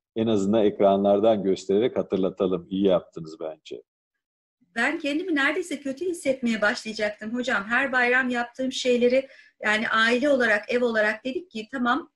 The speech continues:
Speaker 2: ziyaretler yok. Evet, evde
Speaker 1: Hı hı.
Speaker 2: geçireceğiz bayramı ama bayram alışkanlıklarımızdan yine de vazgeçmeyelim." diyerek çiçeğimizi de aldık, çikolatamızı da aldık. Sanki birilerini bekler gibi. Kendi kendimize ama olsun. Mendilimiz elimizde. Ee,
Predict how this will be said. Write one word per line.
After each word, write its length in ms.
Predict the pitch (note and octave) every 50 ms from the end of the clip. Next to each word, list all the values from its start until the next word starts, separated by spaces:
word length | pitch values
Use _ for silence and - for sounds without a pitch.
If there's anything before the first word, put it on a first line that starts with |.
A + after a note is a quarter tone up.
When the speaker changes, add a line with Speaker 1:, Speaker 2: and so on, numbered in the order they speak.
| _ _ _ _ _
Speaker 2:
ziyaretler 760 | A3 G3 A3 A#3 A3 G#3+ G#3 G3+ G3+ G3+ - G#3 G3 F#3+ F#3+ G3
yok. 300 | F#3+ F#3+ G3 G#3 - - -
Evet, 220 | G#3 G3 G3+ G#3 -
evde 280 | - G#3 G#3+ G3 A3 B3
Speaker 1:
Hı 40 |
hı. 40 | -
Speaker 2:
geçireceğiz 680 | - - - F#3 F#3 G#3 A#3 - G#3 G3+ G3+ G3+ -
bayramı 460 | G#3+ G#3 G#3 G#3 G#3 A#3 B3+ D#4+ E4 C#4
ama 220 | A#3 G3+ E3 - - - - - _ -
bayram 340 | B3 C4 C4+ D4 F#4 G4+ F#4+
alışkanlıklarımızdan 1120 | D#4+ C#4+ - - - C4+ B3+ B3+ B3 C4 B3+ - B3+ B3 B3 B3 B3+ A#3+ A#3 B3 B3+ B3+
yine 320 | B3+ B3 D4 D#4 D#4+ C4
de 120 | B3+ A#3+ A3
vazgeçmeyelim." 840 | A3+ A3 A3 A3 - A#3+ A#3+ - - A3+ G#3+ G#3+ G#3 G#3 G3 G#3
diyerek 360 | G3+ G#3 G3+ G#3 A#3 A#3+ - _ _ _ _ _ _ -
çiçeğimizi 640 | - B3 - D4 C#4+ C#4 C#4 C4 C4+ C4 C#4 C#4+
de 120 | C4+ C#4+ -
aldık, 480 | - C4 C4+ C4 B3 C4 C4+ C4+ -
çikolatamızı 680 | - - - D4 C#4+ C#4+ C#4 C#4+ C#4+ C4+ C4+ C4 C#4 C#4
da 140 | C#4 C4+ -
aldık. 380 | B3 B3+ B3+ B3 B3 C4+ - - _ - - _ _ _ _
Sanki 520 | _ - - A4+ B4 A4 F#4 - E4 C4+
birilerini 480 | D4+ C#4 D4 C4+ C#4+ C#4 C#4 C#4 D4+ B3+
bekler 440 | C#4 C4+ C4+ - C4 B3 A#3+ A3+ G#3
gibi. 220 | - F3+ - G#3+
Kendi 320 | - G4+ B4+ B4+ G#4 E4 D4
kendimize 500 | C4+ A#3 A3+ A3+ A3 A3+ B3+ B3 G4+ G#4
ama 240 | F4+ D4 D#4 D4+
olsun. 480 | A#3+ B3 A#3+ A3+ A3+ - - F3 D#3+ - _ _ _ _ _ -
Mendilimiz 560 | D4 D4 C#4+ C4+ B3 B3+ B3 A#3 A#3+ A#3+ G#3
elimizde. 600 | A#3 G#3+ G#3 G3+ G3+ G#3 G3 - - D#4 G4 A#4+ - _ _ _ _ _ _ - -
Ee, 300 | G#3 G#3 G3+ G3+ G3+